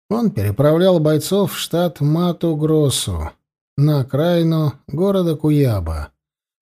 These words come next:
где для группы был арендован отдельно стоящий дом, скрытый от любопытных глаз –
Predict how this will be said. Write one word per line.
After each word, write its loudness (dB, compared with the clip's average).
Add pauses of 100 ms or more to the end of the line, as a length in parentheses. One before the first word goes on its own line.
(100)
где -2
для -8
группы -2
был 0
арендован 2
отдельно 0
стоящий -2
дом, 0 (100)
скрытый -2
от -4
любопытных 0
глаз – -2